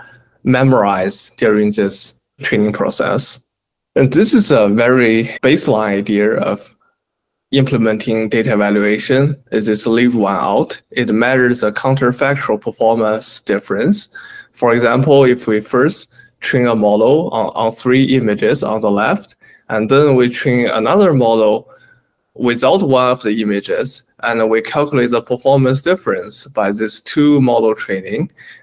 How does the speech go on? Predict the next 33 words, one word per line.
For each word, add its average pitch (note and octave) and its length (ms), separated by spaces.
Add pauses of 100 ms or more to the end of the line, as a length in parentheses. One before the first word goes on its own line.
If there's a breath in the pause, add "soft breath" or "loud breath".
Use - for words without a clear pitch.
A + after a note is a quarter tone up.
and A2 240
we A2 100
use B2 260
this A2+ 300
difference - 840 (240)
as G#2+ 200
a - 60
counterfactual C3 800
measure G#2+ 680 (280 loud breath)
for A2+ 220
the A2+ 120
what C3 320
if D3+ 300
question. - 600 (280)
Like, G#2 180
what B2+ 240
if C#3 260
we G#2 440 (140)
don't C3+ 240
have G2 400
this G#2 360 (120)
image, G2+ 380
how A#2 260
much A2+ 320
will A2 180
we G#2+ 140
lose? B2+ 420 (320 loud breath)
So - 160
this A#2 260
is A#2 140
a A2 80
very A#2 260
standard B2 640